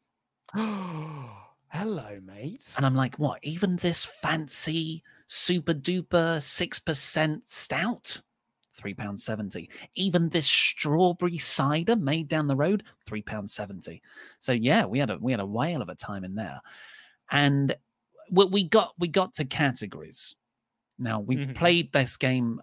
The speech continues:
Speaker 2: me and you, be-, well, me and Luke <laughs> before, and, uh, with, uh, I think we've even told the story on the podcast where Andy was very keen to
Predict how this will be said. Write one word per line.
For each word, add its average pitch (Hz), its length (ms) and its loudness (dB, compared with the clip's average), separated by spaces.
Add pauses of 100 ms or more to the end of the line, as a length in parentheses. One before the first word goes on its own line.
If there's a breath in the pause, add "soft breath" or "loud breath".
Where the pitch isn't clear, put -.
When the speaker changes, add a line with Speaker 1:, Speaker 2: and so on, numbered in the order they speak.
Speaker 2:
me 135 200 2
and 113 120 0
you, 120 180 0
be-, 117 220 -6
well, 120 160 4
me 117 220 -4
and 101 140 -6 (140)
Luke 113 360 -2
<laughs> - 80 -20
before, - 440 2 (400 loud breath)
and, 120 400 2 (200)
uh, 127 100 2 (180)
with, 117 320 2 (220)
uh, 98 340 -2
I 127 40 -10
think 208 200 -2
we've 117 120 -4
even 107 200 0
told 110 220 -2
the - 80 -10
story 110 320 0
on 98 80 -4
the 98 80 -6
podcast 117 640 -2
where 98 300 -2 (800 soft breath)
Andy 147 380 2
was 127 160 4
very 139 320 4
keen 117 580 0 (120)
to 110 480 0